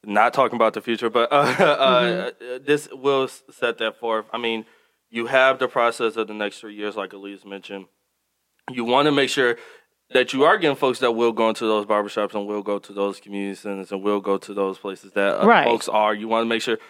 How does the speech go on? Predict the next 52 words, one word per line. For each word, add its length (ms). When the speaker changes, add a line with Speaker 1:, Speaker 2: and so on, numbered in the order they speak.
Speaker 1:
that 180
that 160
is 100
happening, 320
that 300
you 300
making 320
sure 160
that 200
there 180
are 180
commissioners 580
that 180
are 140
gonna 260
go 320
into 480
neighborhoods 440
to 80
have 240
these 200
meetings 320
and 100
it's 160
not 240
just 200
at 200
Company 260
Speaker 2:
Yeah. 200
Speaker 1:
Young, 200
um, 500
Municipal 380
Center. 340
I 120
mean, 280
I, 240
I 80
think, 340
and 240
I, 300
I 80
wanted 340
to 120
go 160
back 220
to 100
the 60
point 260
that 80
Elise 300
made 200
about 580